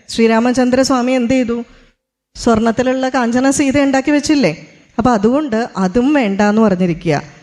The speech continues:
പിന്നെ നാരായണാച്യുത ഹരേ എന്നതിനൊരുവർ എന്ത് വേണം? നാവൊന്നേ വേണ്ടു ഹരി നാരായണായ നമ. മൊബൈൽ ചിലപ്പോ മറന്നു പോകും എടുക്കാൻ, അല്ലേ? നാവ് എടുക്കാൻ മറന്നു പോവോ?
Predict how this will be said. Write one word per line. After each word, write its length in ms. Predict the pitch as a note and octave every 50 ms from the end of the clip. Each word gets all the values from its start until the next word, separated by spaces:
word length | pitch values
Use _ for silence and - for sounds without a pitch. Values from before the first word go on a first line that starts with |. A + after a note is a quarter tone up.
| _ - -
പിന്നെ 180 | A3 G#3 G3+ G3
നാരായണാച്യുത 1080 | G3 F#3 E3+ F3 F3+ G3+ G#3+ A3+ B3 C4 B3+ B3 A#3 A3 G#3+ A3 - - A#3+ G#3+ G#3 B3+
ഹരേ 600 | D4 B3+ A#3 G#3 F3+ F3+ F#3+ G#3+ A#3+ B3 A#3+ A#3
എന്നതിനൊരുവർ 1040 | A3+ G#3 G#3 G#3 G3+ G3+ G3+ A#3 A3+ G#3+ G3 F#3+ G3 G3 F#3 G3 G3 G#3 B3 - - - - - _ _ _ _ _ _ _ _ -
എന്ത് 220 | G#3 G#3+ A#3 C#4
വേണം? 440 | D#4 E4 B3+ A#3+ A#3+ A#3+ A#3+ A#3+ A#3 - _ _ _ _ _ -
നാവൊന്നേ 760 | F#3+ F#3+ F#3+ G3 G3+ A3+ B3+ C#4 D4+ D#4 D#4+ D#4 D#4 D#4+ E4
വേണ്ടു 400 | E4+ D#4+ C#4 C4 B3+ B3 B3+ A#3+
ഹരി 420 | C#4 C#4+ D4 B3+ B3 B3+ D4 G4 - - - - - _ _ _ -
നാരായണായ 840 | F3+ F3+ F3+ F#3 F#3 A3+ A3+ A#3 B3 B3 B3 A#3+ A3+ G#3+ G#3 G#3 G#3+
നമ. 300 | G#3 G3 F#3+ F#3+ F3 E3+ - - - _ _ _ _ _ _ _ _ _ _ _ _ _ _ _ _ _ _ _ -
മൊബൈൽ 380 | F#3 F#3+ E3+ G3 G#3 A3+ A#3+
ചിലപ്പോ 240 | C#4+ D4 B3+ G#3+ B3+
മറന്നു 340 | C#4 C4+ A3+ F#3+ F#3+ G3 A3+
പോകും 120 | A#3+ A3
എടുക്കാൻ, 300 | F#3 E3+ F3 E3+ F#3+ D#3+ - - - - _ _ _ _ _ _ -
അല്ലേ? 540 | A#3 B3+ C4+ A#3+ D#3+ D#3+ - - - - _ _ _ _ _ -
നാവ് 280 | G3+ G3 G3 G#3+ B3
എടുക്കാൻ 300 | D4+ C4 C4 - C4 C4
മറന്നു 260 | C#4 B3+ B3 A#3 B3+ C4
പോവോ? 340 | C4 B3 A#3+ A#3+ B3 B3